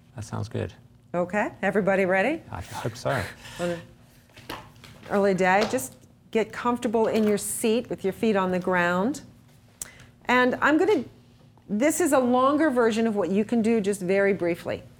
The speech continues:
Speaker 2: The brief version is that, that's the heart math version, where you become aware of your breathing and you become aware of your breath around your heart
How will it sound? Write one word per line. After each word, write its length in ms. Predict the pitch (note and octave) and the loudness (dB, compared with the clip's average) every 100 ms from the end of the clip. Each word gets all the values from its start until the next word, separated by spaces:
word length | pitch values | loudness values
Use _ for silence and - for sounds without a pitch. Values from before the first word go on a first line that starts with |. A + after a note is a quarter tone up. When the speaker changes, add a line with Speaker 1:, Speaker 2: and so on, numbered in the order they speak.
| - | -4
Speaker 2:
The 160 | F#3+ | -2
brief 300 | F#3 G#3 A#3 | 0 0 0
version 520 | G#3 A3 A3+ G#3 A3 G#3+ | 0 2 2 2 0 0
is 540 | - G3 F#3+ F#3+ F3+ | 2 2 2 0 -2
that, 400 | F#3 F3 - - C#3+ - - - | 2 2 2 -4 -18 -14 -12 -10
that's 380 | D#3+ F3 - - | -4 -4 -4 -4
the 120 | E3+ | 0
heart 260 | F3 - | 0 0
math 200 | F3+ F3 | 0 -2
version, 580 | F3+ G3 G#3 G3 F#3+ F3+ F3+ - - - - | 0 2 2 2 0 -2 -6 -18 -20 -18 0
where 340 | G3 F#3+ G3 | 4 6 4
you 560 | F#3+ F3+ F3 E3+ E3 - - - _ _ F3+ | 4 2 4 2 0 -4 -20 -20 _ _ -6
become 300 | G3+ A#3 A3 | -2 0 2
aware 240 | G#3 G#3+ | 4 2
of 80 | G3 | 2
your 100 | F#3+ | 2
breathing 500 | G3 A3 G3+ F#3+ G3 | 4 4 4 0 2
and 80 | F#3+ | 0
you 120 | F3+ | 0
become 280 | F#3+ G3 G3+ | -4 -2 -2
aware 280 | F#3+ F#3+ | 0 0
of 120 | F#3 F3+ | 0 -2
your 80 | |
breath 380 | E3+ F3 E3+ - - | -2 0 -2 -6 -4
around 280 | F3+ F3 F3 | -2 -2 -2
your 80 | E3+ | -6
heart 280 | - G3 | -2 -2